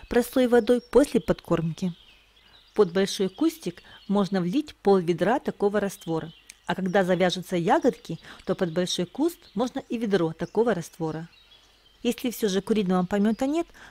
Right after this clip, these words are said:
то можно заменить его раствором гуматов или зеленым удобрением.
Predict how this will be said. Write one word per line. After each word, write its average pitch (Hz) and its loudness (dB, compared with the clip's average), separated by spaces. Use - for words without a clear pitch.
то 269 2
можно 285 2
заменить 190 2
его 170 -2
раствором 220 4
гуматов 180 2
или 311 4
зеленым 214 4
удобрением. 165 0